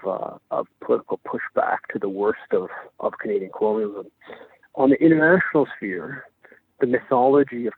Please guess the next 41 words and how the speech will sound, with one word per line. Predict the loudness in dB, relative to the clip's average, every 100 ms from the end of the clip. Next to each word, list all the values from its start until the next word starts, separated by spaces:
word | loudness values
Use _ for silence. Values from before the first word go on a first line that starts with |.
| -8
Canada | -6 -4
as | -6 -6
being | -6 -6
a | -6
benevolent | -6 -6 -4 -6 -6
force, | -2 -2 -4 -10 -14
you, | -12 -10 -6 -6
you | -6 -4
cannot | 2 4 4 2
get | 0 0
an | 0
op-ed | 0 0 -2 -6
in | -6
the | -2
Globe | 0 0
and | -4
Mail | -4 -6
that | -6
said | -8 -6
Canada | -4 -4 -4
was | -6 -6
a, | -6 -8 -8
is | -8
an | -6
imperialist | -8 -4 -2 -2 -4 -2
power. | 0 0 -2 -8 -8
That's | -8 -10
just | -12 -6
not | -4 -2 -4 _ -20
acceptable. | -16 -2 -2 -2 -10 -10
It | -10
never | -10 -6 -8
appears | -8 -10 -8 -8 -10 -16 -20 -20 -20 -18 -2
in, | 0 0 -2 -2
you |
know, | -2 -2 -2
major | 0 2 2 2
media | 0 2 2
outlets. | 2 -4 -8 -16 _ -20 _ -8
Uh, | -2 -2 0
there | 0